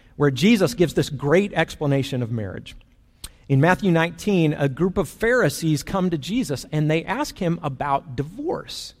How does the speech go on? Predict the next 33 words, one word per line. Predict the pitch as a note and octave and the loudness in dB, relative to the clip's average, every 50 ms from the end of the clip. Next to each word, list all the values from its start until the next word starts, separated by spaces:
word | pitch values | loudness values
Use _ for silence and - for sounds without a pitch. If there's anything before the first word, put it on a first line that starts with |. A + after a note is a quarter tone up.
| _ _ _ _ _ _ _ _ _ _ | _ _ _ _ _ _ _ _ _ _
And | D3 D3+ D3+ - _ | -6 -6 -6 -6 _
as | E3+ F3+ D#3+ C3+ F3 | -10 -10 -8 -8 -6
usual, | G3+ G#3+ G#3 F#3+ D#3+ E3+ E3 D#3 D#3+ E3 F#3 F#3+ - - | -2 -2 0 0 -2 -2 -2 -2 -2 -2 -2 -6 -8 -6
the | C#3 D3+ D3 C#3 - - | -2 -2 -2 -2 -2 -4
religious | D3+ C3+ D3 D#3+ D#3+ D3+ D3+ - - | -4 -2 0 2 2 0 0 -4 -2
leaders | D3+ D3 D3+ D3 D3 B2+ | -2 0 0 0 0 -2
are | C3+ | -4
trying | B2 - - E3 C#3+ C#3+ D3 C#3+ | -8 -8 -8 -8 -6 -6 -6 -8
to | - B2 | -8 -10
trap | - - - - - - D3+ - - C#3+ | -10 -12 -10 -4 -4 -4 -4 -6 -10 -10
Jesus. | A2+ B2+ A#2+ A#2 - - - - - - - _ _ _ _ _ _ _ _ _ | -6 -4 -4 -4 -6 -8 -16 -16 -18 -18 -20 _ _ _ _ _ _ _ _ _
And | - B2+ B2+ - - - - | -4 -4 -4 -4 -8 -10 -8
as | B2+ C3 C#3 C#3+ C3+ | -2 0 0 0 0
usual, | D#3 F#3 F#3 F3 E3 D3+ D3+ C3 E3 D3 D3 F3 E3+ - - - - - _ | 0 2 2 2 2 2 0 0 0 2 2 2 0 -2 -10 -20 -20 -10 _
he | - F3+ D#3 | 0 0 0
sets | - - F3 - - - | 0 -2 -6 -6 -6 -4
them | - E3 D3 D3 | -2 -2 0 0
straight. | - - - F3+ F3 C#3 A#2 - - - _ _ _ _ _ _ _ _ _ - - _ | -2 -6 -8 -6 -6 -6 -6 -8 -12 -18 _ _ _ _ _ _ _ _ _ -20 -20 _
So | - E3+ | 0 6
let's | E3 A3+ A#3 - | 6 6 6 4
pick | - - A#3 A#3+ A#3+ A#3 | 2 2 2 2 4 4
up | G#3 G3 F#3+ - | 4 4 4 0
the | D#3 D3 | -4 -4
story | - - - - - F#3+ F3+ F3+ D3 C3+ C3 C3 | -4 -4 -8 -6 -4 -2 0 2 2 2 2 0
in | C3+ - C3+ B2+ B2 B2 A#2+ | -2 -2 -2 0 0 2 0
Matthew | C3 D3+ D#3+ - - E3+ D#3+ | 0 -2 -2 -4 -4 -2 0
nineteen, | D3 C#3 C#3 C3 C3+ C#3 - - C3+ C3 B2+ B2 B2 B2+ | 0 0 0 -2 -4 -6 -6 -4 -2 0 0 -2 -4 -4
verse | B2 B2+ B2 G#2+ - - | -6 -6 -6 -6 -10 -14
three. | - - A#2 A2 G#2+ A#2+ B2+ G#2 - _ _ _ _ _ _ - | -14 -14 -12 -10 -10 -10 -10 -12 -14 _ _ _ _ _ _ -12
Read | - C3 C#3+ E3+ E3+ | -2 2 2 4 4
along | D3+ D3+ D3+ C#3+ C3+ B2 | 4 2 2 2 2 0
with | B2 A2 | -2 -2
me. | A2 G#2+ G#2+ | -2 -8 -8